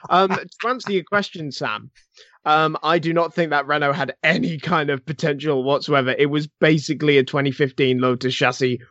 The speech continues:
with a new Renault engine stuck into the back of it. It was an absolute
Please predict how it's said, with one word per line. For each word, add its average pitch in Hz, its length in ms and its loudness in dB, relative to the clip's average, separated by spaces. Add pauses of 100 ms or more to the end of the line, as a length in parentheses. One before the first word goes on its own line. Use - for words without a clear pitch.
(120)
with 135 400 4
a 139 40 2
new 135 200 2
Renault 127 280 0
engine 123 280 -2
stuck 131 280 -4
into 131 180 -4
the 120 80 -4
back 120 180 -2
of 131 80 -6
it. 127 220 0
It 170 240 4
was 143 320 2
an 123 260 -2
absolute 131 760 0